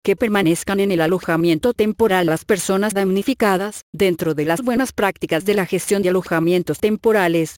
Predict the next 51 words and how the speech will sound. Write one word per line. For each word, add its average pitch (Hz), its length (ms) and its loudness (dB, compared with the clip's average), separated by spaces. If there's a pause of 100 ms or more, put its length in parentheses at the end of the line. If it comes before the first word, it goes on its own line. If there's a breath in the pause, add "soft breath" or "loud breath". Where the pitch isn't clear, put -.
es 185 160 0
importante 175 560 2
monitorear 190 560 2
y 208 40 0
registrar, 185 760 -2 (120)
de 196 120 0
forma 160 320 -2
coordinada, 180 720 0 (140)
la 185 120 2
manera 190 360 2
como 208 220 0
el 202 40 -2
lugar 196 320 0
y 170 60 0
los 165 140 0
servicios 151 460 -2
proveídos 175 760 0
responden 160 540 0
al 180 120 0
uso 175 220 0
y 185 80 2
a 160 40 2
las 151 160 -4
necesidades 180 420 2
de 175 340 2
la 226 120 2
población 165 480 0
albergada 165 460 0
a 202 40 2
medida 175 400 2
que 165 120 -10
pasa 247 280 0
el 294 100 2
tiempo. 151 600 -2 (500)
Este 226 260 2
seguimiento 202 600 0
permite 180 420 0
contar 160 400 0
con 165 160 2
una 165 160 4
mayor 165 300 0
comprensión 220 580 0
de 156 80 0
las 147 180 -2
condiciones 190 840 0
y 202 100 0
necesidades 170 680 0
de 208 100 2
la 226 100 2
población 165 480 0
alojada, 180 580 0